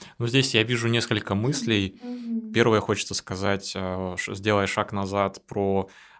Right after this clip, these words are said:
Speaker 1: а, teachers ход йоги. Я тоже ничего про него не знаю, не
Speaker 2: Мгм.
Speaker 1: могу сказать ничего хорошего, ни плохого. А, скорее всего, э, это классно, там можно тоже научиться. И, может быть, даже это благодаря тому, что проходишь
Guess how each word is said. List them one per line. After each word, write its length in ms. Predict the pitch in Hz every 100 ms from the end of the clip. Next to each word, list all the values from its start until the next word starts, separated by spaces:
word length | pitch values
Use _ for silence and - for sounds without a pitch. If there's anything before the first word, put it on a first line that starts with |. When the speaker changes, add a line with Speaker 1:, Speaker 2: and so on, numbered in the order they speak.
| -
Speaker 1:
а, 580 | - 92 95 92 92 87 - -
teachers 440 | - - 90 90 -
ход 240 | 107 95
йоги. 260 | 107 139 107
Я 180 | 98 104
тоже 320 | - 117 104
ничего 360 | 101 - 107
про 140 | 101 95
него 180 | 95 95
не 120 | 95
знаю, 380 | 95 107 110 269
не 60 |
Speaker 2:
Мгм. 60 | 262
Speaker 1:
могу 180 | 285 -
сказать 440 | - - 90 190
ничего 360 | 92 92 90 90
хорошего, 520 | - 90 95 - 92
ни 120 | 87
плохого. 580 | 85 90 - 113 113 95 - - - -
А, 200 | 92 90
скорее 320 | - 98 101
всего, 600 | 104 - 90 98 98 - _ _
э, 60 | - 92 90 - 95
это 200 | 95 90
классно, 540 | - 95 92 95 87
там 260 | - 87 87 _ _ _ _ _ _ _ _
можно 460 | - 95 95 90 92
тоже 240 | - 90
научиться. 540 | 92 92 95 131 - -
И, 200 | - 110
может 280 | 110 104 95
быть, 160 | 101
даже 240 | 104 104 98
это 180 | 98 - _ -
благодаря 500 | 110 110 104 107 104
тому, 220 | 107 107
что 140 | 104 95
проходишь 540 | - - 110 104 -